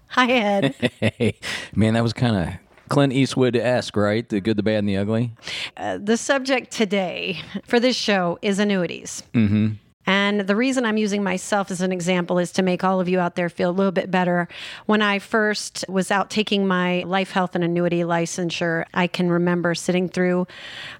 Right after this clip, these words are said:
Speaker 1: I obviously sat through the class, took the test, everything, and then I came in and started dealing with what they were in the workplace. And I can only tell you,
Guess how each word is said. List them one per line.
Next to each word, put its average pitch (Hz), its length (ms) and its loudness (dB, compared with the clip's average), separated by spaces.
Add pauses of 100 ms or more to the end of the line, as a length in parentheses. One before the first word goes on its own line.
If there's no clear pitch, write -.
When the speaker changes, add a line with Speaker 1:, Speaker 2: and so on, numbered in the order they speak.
(100)
Speaker 1:
I 175 220 4
obviously 180 460 2
sat 185 320 -2
through 220 140 0
the 196 100 0
class, 208 720 0
took - 260 0
the 220 80 2
test, - 640 -2
everything, 226 680 0
and 190 300 -2
then 214 360 0
I 196 240 -2
came 262 380 -2
in 247 320 0
and 190 360 -2 (400)
started 226 440 2
dealing 220 440 2
with 202 340 -2
what 196 460 0
they 208 140 0
were 190 440 0
in 180 460 -4
the 180 100 2
workplace. 190 560 0
And 185 100 0
I 180 60 2
can 214 140 0
only 233 140 2
tell 214 220 0
you, 175 360 0